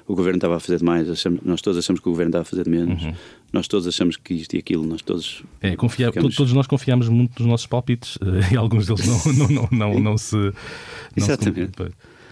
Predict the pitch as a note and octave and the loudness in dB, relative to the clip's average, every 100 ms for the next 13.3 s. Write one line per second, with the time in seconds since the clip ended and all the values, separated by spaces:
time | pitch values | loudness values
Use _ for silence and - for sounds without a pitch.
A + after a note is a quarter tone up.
0 | - _ - G2+ D2 F2 - F#2+ - G2 | -20 _ -2 0 0 -2 2 0 2 -2
1 | G2 F#2 G2 F2 E2+ - E2+ D#2 - D#2+ | 0 -2 0 -2 -4 -10 -14 -14 -14 -12
2 | D#2+ D2+ - E2 D#2+ - - - - - | -8 -6 -2 -2 -2 -4 -8 -14 -16 -2
3 | E3 F3 - C3 B2 A#2+ A#2 A2+ - F#2+ | -2 0 0 2 2 0 0 0 2 0
4 | F#2+ F2+ F2 F2 F2 - - - A2+ G#2 | 0 0 2 2 0 -4 -6 -2 2 2
5 | F#2 F#2+ F#2+ F2 F2 F2 E2+ E2+ E2+ - | 4 2 2 2 0 0 2 2 0 -2
6 | D#2 E2 - E2 E2 E2 E2 D#2+ D#2+ F#2+ | -8 -8 -10 -4 0 2 2 0 -2 -4
7 | F2+ E2+ - - - - - _ _ - | -2 -2 -4 -10 -10 -10 -18 _ _ -8
8 | D2+ D2+ - D#2 D#2+ D#2+ D#2+ D2+ - D2+ | -4 -4 -2 -2 0 0 0 -2 -4 -8
9 | - - - - - - - G2+ - - | -8 -18 -20 -20 -20 -20 -10 -6 -4 -4
10 | E2+ D#2+ E2 F#2+ D#2+ D2 C#2+ - F#2 C#2+ | -2 0 2 2 0 -2 -6 -8 -8 -10
11 | D#2 - F#2+ F#2 G#2+ G2+ G#2 G2+ G#2 G#2 | -12 -6 -6 0 2 2 2 2 2 2
12 | F#2+ F#2+ F#2+ F#2 F2+ G2+ - - F#2+ E2+ | 2 0 0 0 -2 -4 -6 -10 -8 -6
13 | E2 E2 D#2+ | -8 -8 -8